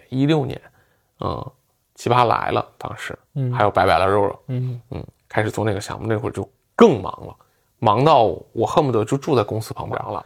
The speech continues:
Speaker 2: 嗯。
Speaker 1: 然后这个时候呢，就是我们三，三伙人彼此的关系也开始出现了一些变化。现在想来都是一些鸡毛蒜皮的小误会，
Speaker 2: 嗯。
Speaker 1: 生活里边的一些小摩擦，然后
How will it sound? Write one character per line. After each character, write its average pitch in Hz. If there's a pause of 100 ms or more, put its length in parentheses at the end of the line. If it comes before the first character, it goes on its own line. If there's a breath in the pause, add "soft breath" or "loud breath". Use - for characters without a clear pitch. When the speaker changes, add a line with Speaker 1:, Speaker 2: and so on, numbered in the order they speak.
Speaker 2:
嗯。 127
Speaker 1:
然 120
后 165
这 208
个 175
时 131
候 120
呢， 107
就 135
是 127
我 110
们 113
三， 120
三 156
伙 131
人 101
彼 -
此 113
的 -
关 139
系 214
也 -
开 -
始 117
出 -
现 156
了 -
一 -
些 -
变 -
化。 - (800)
现 214
在 196
想 -
来 -
都 156
是 143
一 107
些 95 (120)
鸡 165
毛 123
蒜 120
皮 -
的 -
小 -
误 120
会， -
Speaker 2:
嗯。 120
Speaker 1:
生 131
活 107
里 107
边 92
的 104
一 -
些 113
小 87
摩 95
擦， - (920 soft breath)
然 107
后 113